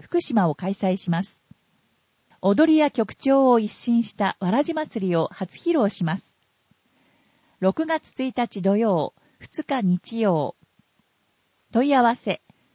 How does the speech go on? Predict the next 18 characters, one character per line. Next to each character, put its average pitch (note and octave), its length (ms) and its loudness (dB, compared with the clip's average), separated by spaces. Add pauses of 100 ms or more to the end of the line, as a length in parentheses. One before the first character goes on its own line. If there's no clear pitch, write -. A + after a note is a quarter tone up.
(140)
観 C4+ 220 -2
光 D#4 220 4
コ C4+ 180 -2
ン C4 100 -2
ベ C4 140 2
ン C4+ 40 -2
シ G#3+ 140 0
ョ - 20 4
ン G3 40 4
推 G3+ 260 -2
進 G3+ 280 2
室。 - 380 -8 (540)
電 A3 240 4
話、 G3 180 4 (680)
五 D#4+ 240 4
七 D4+ 260 0
二 F#3 160 0
の D#3+ 220 0